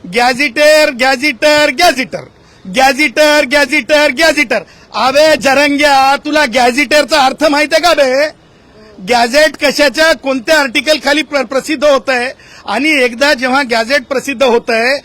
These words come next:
त्याला डबल लागू करण्याची कुठं पद्धत आहे रे जरंग्या? अशा प्रकारची कोणत्याही संहितेमध्ये कोणतीही पद्धत नाही. गॅझेटर असो, खासरा पाणी असो, गाव नमुना सात असो, गाव, गाव नमुना सात बारा असो,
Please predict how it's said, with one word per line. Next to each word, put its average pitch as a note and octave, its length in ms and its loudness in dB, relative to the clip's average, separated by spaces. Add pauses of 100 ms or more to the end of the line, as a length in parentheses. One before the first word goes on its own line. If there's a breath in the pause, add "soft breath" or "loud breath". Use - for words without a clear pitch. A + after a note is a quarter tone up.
(280 loud breath)
त्याला C4+ 240 2
डबल C4 340 0
लागू C4+ 280 0
करण्याची C#4+ 400 -4
कुठं B3+ 260 -2
पद्धत C#4+ 380 -2
आहे B3 80 0
रे C4+ 160 2
जरंग्या? A#3+ 560 -2 (420 loud breath)
अशा C4+ 320 -2
प्रकारची C4 560 -4
कोणत्याही C4 560 -4
संहितेमध्ये B3+ 640 -2
कोणतीही C4 500 -4
पद्धत B3 420 -4
नाही. C4 420 0 (520 loud breath)
गॅझेटर C4+ 680 0 (440 loud breath)
असो, D#4 580 2 (220)
खासरा C4 380 -2
पाणी B3 340 -2
असो, D#4 500 2 (380 loud breath)
गाव C#4 200 2
नमुना D4 480 2 (160)
सात C#4+ 400 0
असो, D#4+ 460 2
गाव, C4 340 -2
गाव B3 280 -2
नमुना D4 440 0
सात C#4 260 -2
बारा A#3 320 0
असो, D4+ 340 2